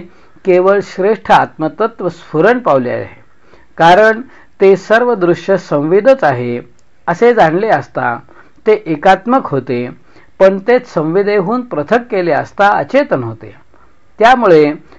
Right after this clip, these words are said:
कोणत्याच प्रकारे ते जिवंत राहत नाही. त्याला आत्मरूपाने जाणले नाही तोपर्यंत ते संकल्प नगरासारखे बनून राहते,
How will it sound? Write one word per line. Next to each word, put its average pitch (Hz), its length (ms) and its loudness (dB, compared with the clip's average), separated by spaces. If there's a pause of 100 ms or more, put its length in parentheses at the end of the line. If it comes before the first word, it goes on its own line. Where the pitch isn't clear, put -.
(120)
कोणत्याच 190 520 2
प्रकारे 190 460 2
ते 202 200 0
जिवंत 165 380 -2
राहत 202 360 2
नाही. 104 280 -14 (600)
त्याला 180 440 4
आत्मरूपाने 190 800 0
जाणले 156 380 0
नाही 151 440 0 (500)
तोपर्यंत 156 580 2 (120)
ते 220 100 -2
संकल्प 196 600 -6
नगरासारखे 170 800 -2
बनून 190 360 -4
राहते, 127 480 -4